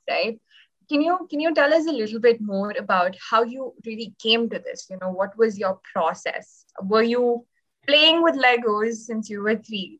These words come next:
Or, um, what, what was that, you know, breakthrough where I said, where you said to yourself that, "Fionn, if you see a problem,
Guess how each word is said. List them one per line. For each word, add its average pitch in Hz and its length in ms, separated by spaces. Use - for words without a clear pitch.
Or, 202 220
um, 214 340
what, 302 240
what 359 140
was 381 200
that, 311 260
you 233 140
know, 240 160
breakthrough 233 640
where 202 200
I 208 100
said, 214 300
where 226 120
you 240 140
said 233 300
to 240 60
yourself 214 560
that, 202 220
"Fionn, 262 280
if 254 120
you 262 80
see 269 200
a 254 80
problem, 208 760